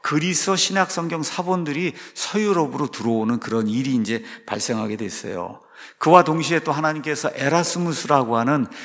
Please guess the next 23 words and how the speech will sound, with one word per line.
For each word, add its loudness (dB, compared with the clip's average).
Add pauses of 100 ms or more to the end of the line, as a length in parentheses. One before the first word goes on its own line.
(160)
당대 0
최고의 0
그리스 0
학자를 -2 (260)
준비하셔서 -2 (300)
그래서 0
이 0
그리스 -2
사본들을 2
가지고 -4 (320)
공인 2
본문 0 (200)
텍스투스 -2 (100)
리셉투스라고 0
하는 -2 (340)
그래서 -4
천주교 -2
성경하고 2
완전히 0
대조가 -6
되는 -4 (300)
이와 2
같은 2